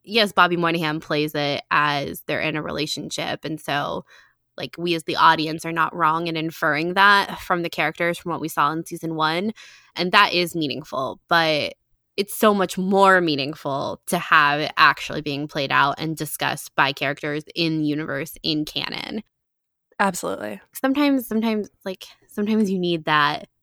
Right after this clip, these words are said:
Speaker 1: very explicitly stated, like, that is important and that is necessary.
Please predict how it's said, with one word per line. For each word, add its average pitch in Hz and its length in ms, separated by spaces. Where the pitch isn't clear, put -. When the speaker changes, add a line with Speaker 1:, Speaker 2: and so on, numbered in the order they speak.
Speaker 1:
very 160 240
explicitly 156 520
stated, - 540
like, - 160
that 165 240
is 170 160
important 151 720
and 160 160
that 143 340
is 156 300
necessary. - 800